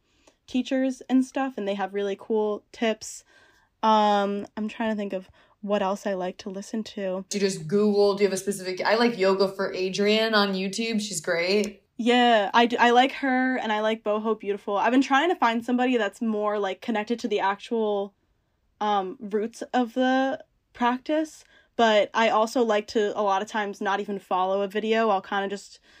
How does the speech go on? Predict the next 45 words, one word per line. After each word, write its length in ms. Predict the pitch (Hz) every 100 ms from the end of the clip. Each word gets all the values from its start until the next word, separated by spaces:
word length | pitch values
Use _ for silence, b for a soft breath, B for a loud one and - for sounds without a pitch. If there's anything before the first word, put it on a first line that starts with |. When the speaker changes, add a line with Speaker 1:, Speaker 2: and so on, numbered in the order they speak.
| b b b b
Speaker 1:
feel 500 | _ 254 226 226 220
what 220 | 208 202
my 160 | 214 196
body 400 | 196 185 208 226
needs 240 | 233 247
at 140 | 269
the 60 | 285
time 260 | - 311 330
and, 100 | 240
like, 240 | 190 - _ _ _
stretch 460 | - - 247 233 240
and 100 | 226
kinda 220 | 226 208
breathe 440 | 202 185 202 214
with 140 | 240 233
that. 220 | 277 254
But 80 | 247
sometimes 360 | 320 330 285
I'll 160 | 247 214
follow, 340 | 214 202 196
you 140 | 190 196
know, 220 | 190 185 214
there's, 240 | 220 220
there's 300 | - 220 214 - _ _ -
really 340 | 220 233 214
good 180 | 202 190
ones 200 | 190 190
that 140 | 190
they 140 | 185 180
all 140 | 175
have 380 | - 185 185 - -
on 120 | 202
their 120 | 180
page, 340 | - 185 185
and 120 | 190 190
you 80 |
can 160 | 185 196
look 160 | 185 185
up 160 | -
for, 120 | 185
you 140 | 180 185
know, 120 | 196
specific 680 | - 240 226 208 202 190 _
back 300 | 220 214 -
pain, 400 | 220 202 202